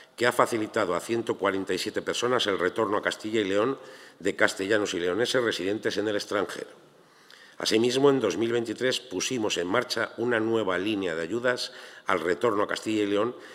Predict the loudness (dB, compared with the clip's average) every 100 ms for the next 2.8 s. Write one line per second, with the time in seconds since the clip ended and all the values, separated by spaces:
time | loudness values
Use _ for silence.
0 | -6 0 0 0 0 2 2 2 2 2
1 | 0 -4 -2 0 2 0 -2 0 0 0
2 | 2 0 0 -2 -2 -2 -4